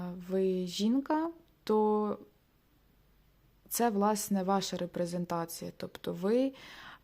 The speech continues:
налаштовані на те, щоб, е, налагоджувати гармонію в своєму житті, на те, щоб, е, працювати над своїми стосунками, якщо такі у вас є.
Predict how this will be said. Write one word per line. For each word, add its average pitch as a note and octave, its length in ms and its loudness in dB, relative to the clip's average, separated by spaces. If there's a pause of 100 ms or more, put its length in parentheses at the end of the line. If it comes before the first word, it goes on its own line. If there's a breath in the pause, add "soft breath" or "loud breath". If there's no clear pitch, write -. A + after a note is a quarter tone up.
(400)
налаштовані F#3+ 1040 2
на F3+ 160 -4
те, C4 280 0
щоб, F#3+ 640 -2
е, F3+ 420 0 (2250)
налагоджувати G3 840 2
гармонію F#3+ 540 2
в E3+ 40 -6
своєму E3+ 580 -4
житті, G3 560 -4 (640 loud breath)
на F3+ 140 -4
те, G3 280 0
щоб, F3+ 600 -2
е, F3 440 0 (340)
працювати G3 720 0
над F3 180 -4
своїми F3+ 320 -2
стосунками, G3+ 720 -2
якщо F#3 240 -4
такі F#3 320 -6
у F3+ 40 -2
вас F3 280 -6
є. F3+ 260 -4